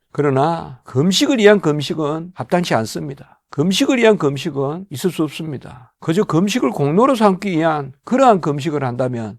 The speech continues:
우리 주님께서 그러한 금식은 금지하실 것입니다. "신랑이 있을 동안에는 금식하지 않는다"라고 말씀하신 것이 바로 그런 의미를 담고 있다고 우리가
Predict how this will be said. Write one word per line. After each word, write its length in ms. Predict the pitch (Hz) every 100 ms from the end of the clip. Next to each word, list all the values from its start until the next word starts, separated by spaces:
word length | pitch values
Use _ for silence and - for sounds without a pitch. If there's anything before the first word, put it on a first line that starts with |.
| -
우리 180 | 127
주님께서 840 | 117 139 135 - 110 143 123 110 -
그러한 300 | 147 139 117
금식은 800 | 117 113 - - 117 117 165 151
금지하실 560 | - 147 214 202 180 -
것입니다. 560 | 127 - - - _ _ _
"신랑이 720 | - 147 135 139 131 131 127
있을 320 | 170 170 220
동안에는 800 | 202 196 196 185 175 202 175 139 -
금식하지 560 | - 180 185 247 226 202
않는다"라고 580 | 175 202 190 170 170
말씀하신 640 | 156 127 135 151 131 127 135
것이 560 | 127 - 147 135 156 160
바로 180 | - 110
그런 320 | - 208 214
의미를 520 | 143 170 175 156 147
담고 320 | - 131 170 196
있다고 340 | - 180 165
우리가 520 | 135 139 135 139 151